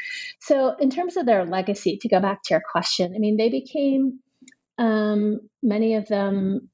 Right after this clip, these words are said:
particularly the males, professionals. Um, they became, all of them, American citizens in nineteen fifty-five, along with their parents. In a lot of ways, their stories are, um,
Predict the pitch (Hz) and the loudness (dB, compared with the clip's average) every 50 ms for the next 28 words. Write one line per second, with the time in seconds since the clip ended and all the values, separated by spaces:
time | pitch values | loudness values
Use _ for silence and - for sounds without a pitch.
0 | _ _ - 226 202 - - 214 - 202 185 180 180 175 180 175 175 175 185 - | _ _ -4 -4 -2 -2 -6 -2 0 2 2 2 2 2 0 -2 -4 -6 -10 -14
1 | _ _ _ _ 196 180 180 175 170 170 175 175 185 202 - - - - 190 - | _ _ _ _ 2 2 2 0 0 0 0 0 0 0 -2 -4 -4 -4 -4 0
2 | - 175 160 - - - 190 175 190 226 277 320 294 - - - - - - _ | 0 0 0 0 -4 -4 -4 -2 0 0 0 0 -2 -6 -10 -12 -14 -14 -14 _
3 | _ - 220 196 185 175 170 170 170 170 180 175 - - _ _ _ _ _ _ | _ 0 0 2 2 2 0 0 -2 -4 -6 -6 -8 -18 _ _ _ _ _ _
4 | - - _ - 214 202 185 175 185 180 - - 214 196 190 185 170 160 - - | -20 -20 _ 0 0 2 2 2 -2 -2 -2 -2 0 0 0 0 -2 -4 -8 -6
5 | - 175 226 240 202 - 165 147 156 165 - 180 170 165 160 170 - 165 170 - | -2 0 2 2 0 0 -2 -6 -4 -4 -2 0 0 0 0 -2 -4 -6 -4 0
6 | - 185 180 180 - 175 170 175 - - 156 156 165 170 - - 175 170 - 170 | 2 2 2 2 2 -2 -2 -2 -4 -4 -2 0 0 0 0 0 -2 0 0 -2
7 | 165 - - 156 - - 175 180 175 160 160 175 180 - - 175 160 156 160 156 | -2 0 -2 -4 -2 -2 -2 0 0 0 0 0 -2 -2 -2 -2 0 0 0 -2
8 | 156 160 - - 156 - - - 175 175 165 165 170 - - - - - - - | -4 -2 -2 -2 -2 -2 -2 -2 0 0 0 0 -2 -6 -6 -10 -10 -10 -12 -16
9 | - - - - - - _ - 226 202 202 180 175 175 185 202 202 180 180 165 | -18 -18 -18 -18 -20 -20 _ -2 0 0 2 2 0 0 2 2 0 2 2 0
10 | 165 165 170 - - - 160 170 175 - - - 175 165 165 160 165 165 - - | 0 0 -2 -6 -2 0 0 0 0 -2 0 2 2 2 2 0 0 -2 -2 -6
11 | - - 226 180 170 165 160 156 156 165 - - _ _ - 285 233 190 175 160 | -8 0 2 2 2 4 2 2 0 0 -2 -2 _ _ -4 2 2 4 4 2
12 | 156 156 - - 233 | 2 0 -2 -2 -4